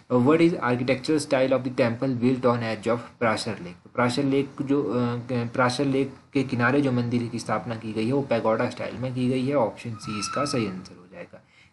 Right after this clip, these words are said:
क्रिप्स Mission कब आया था, तो मैंने बहुत बार बताया है क्रिप्स Mission के बारे में, हमने बहुत बार पढ़ा है क्रिप्स Mission के बारे में। नाइनटीन फ़ोर्टी टू जो है वो इसका सही answer है। मैंने बहुत बार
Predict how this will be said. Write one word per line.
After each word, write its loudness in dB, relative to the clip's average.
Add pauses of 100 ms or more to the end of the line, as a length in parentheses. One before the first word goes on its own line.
क्रिप्स 4
Mission 2
कब -2
आया -8
था, -12
तो -8
मैंने -2
बहुत 2
बार 0
बताया -2
है -2
क्रिप्स -6
Mission -8
के -2
बारे 0
में, -4
हमने -8
बहुत 0
बार 2
पढ़ा -2
है -2
क्रिप्स -8
Mission -10
के -2
बारे -2
में। -8 (420)
नाइनटीन 2
फ़ोर्टी 0 (120)
टू 0
जो -4
है -4
वो -2
इसका -6
सही -6
answer -16
है। -10
मैंने -8
बहुत 0
बार 0